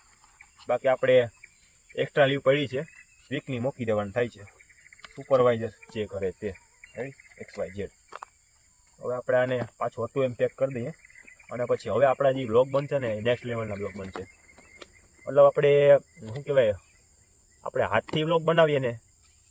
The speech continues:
એ અમને જોતા સારા જ બને છે, but આમાં આપણે બધું સ્ટેબિલાઇઝેશન સારું થાય છે અને થ્રી એક્સ સ્ટેબિલાઇઝેશન.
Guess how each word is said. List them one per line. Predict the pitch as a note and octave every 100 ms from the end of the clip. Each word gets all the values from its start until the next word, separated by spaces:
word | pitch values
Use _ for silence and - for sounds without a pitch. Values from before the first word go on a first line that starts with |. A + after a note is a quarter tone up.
| _ _ -
એ | C#3+
અમને | D3 D3
જોતા | C#3 C#3+ C#3
સારા | B2 C#3
જ | B2+
બને | A#2 A#2+
છે, |
but | A#2 A2+ A2+
આમાં | B2+ B2+
આપણે | - C3+ C3
બધું | B2 B2
સ્ટેબિલાઇઝેશન | - B2+ C3 B2+ C3
સારું | A#2+ B2 A#2+
થાય | G#2+
છે | A#2+
અને | C#3+ - A2+ A2+
થ્રી | A2 - C3
એક્સ | B2
સ્ટેબિલાઇઝેશન. | A#2+ A#2 A2+ A2+ C#3+ _ - -